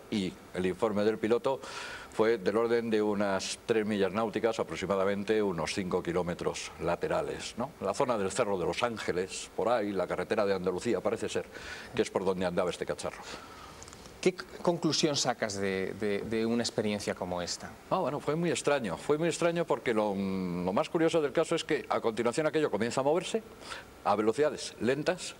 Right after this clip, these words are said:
Speaker 1: Me llegó a decir el controlador radar, "Parece un dirigible". Era muy lento, cincuenta nudos, sesenta nudos, esos son unos ochenta kilómetros por hora.
Speaker 2: ¿Inteligente?
Speaker 1: aproximadamente.
Speaker 2: ¿Comportamiento inteligente?
Speaker 1: Mm, sí,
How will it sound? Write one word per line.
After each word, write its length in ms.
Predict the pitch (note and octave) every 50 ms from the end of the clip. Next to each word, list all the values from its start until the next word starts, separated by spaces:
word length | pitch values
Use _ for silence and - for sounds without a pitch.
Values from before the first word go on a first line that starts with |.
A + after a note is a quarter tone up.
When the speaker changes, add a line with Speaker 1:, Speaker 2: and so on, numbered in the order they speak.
| - -
Speaker 1:
Me 200 | F#2+ G2 G2+ G#2
llegó 200 | F#2+ G#2+ A2 A#2+
a 40 | C3+
decir 340 | C3 B2+ A#2 - B2 A#2+ A2+
el 240 | A#2 A2+ A2 A2 G#2+
controlador 500 | - A2 G2 F#2 G#2+ G#2 G2+ G#2+ A2 G#2
radar, 220 | G#2 G2+ G2+ G#2 - - -
"Parece 300 | - F#2 F#2 A#2+ - - F#3+
un 120 | E3+ F3 D#3+
dirigible". 500 | C#3+ G#2+ G#2+ - D#3+ E3 - - C#3 - - - - - - - - - - - - - D2 C2 - -
Era 160 | - - -
muy 280 | - F#2 A2 D3 F#3+ E3+
lento, 520 | C3+ D3 D#3+ D3+ - - F2+ D#2 D2 D2 -
cincuenta 500 | - - F#2+ E2+ - G#2+ B2+ C3+ B2 A2+
nudos, 460 | G2 A2 D3+ D#3+ - E2+ C#2+ - - -
sesenta 400 | - - - A#2+ B2 A#2 A#2 G#2+
nudos, 280 | C#3+ D#3+ C3+ G2 - F#2+
esos 200 | F#2 - F#2+ -
son 160 | A2 G#2+ G2
unos 240 | F#2+ F#2 F2+ - -
ochenta 420 | F2 - - D3 C#3+ C#3+ - G#2+
kilómetros 460 | F2 F2+ G2 A2+ A2 G#2+ - G2 -
por 160 | - - F#2+
hora. 260 | A2 D3 F3 C#3+ G2+ F2+
Speaker 2:
¿Inteligente? 380 | B2+ A#2 - A2+ A2+ A2 - D#3 D#3+ D#3 F3+ F#3
Speaker 1:
aproximadamente. 120 | F#3 -
Speaker 2:
¿Comportamiento 520 | B2+ A#2+ G#2 A2 - - G#2+ A#2 B2 B2 -
inteligente? 520 | B2 A2+ A#2+ G#2+ G#2+ - C3 C3+ B2+ D3+ D#3 - - - - - -
Speaker 1:
Mm, 1200 | D#2 D#2 D2+ D2+ C#2+ C2 C2 C2 B1 - - - - - - - - - - - - - - -
sí, 280 | - - - - A2